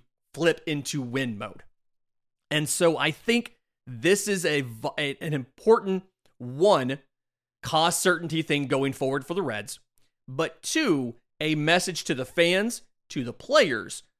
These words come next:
that we are trying to compete. We have, we are, um, coming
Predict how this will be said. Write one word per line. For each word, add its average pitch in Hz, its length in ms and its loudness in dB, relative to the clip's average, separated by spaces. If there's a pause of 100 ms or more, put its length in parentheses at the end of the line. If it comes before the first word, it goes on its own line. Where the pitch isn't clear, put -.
(120)
that 123 240 -8
we 190 220 2
are 185 140 6
trying 156 360 -2
to 147 60 -4
compete. 190 640 -4 (560)
We 170 480 -4
have, 151 380 -2
we 180 180 2
are, 156 100 4
um, 147 260 0
coming 226 340 0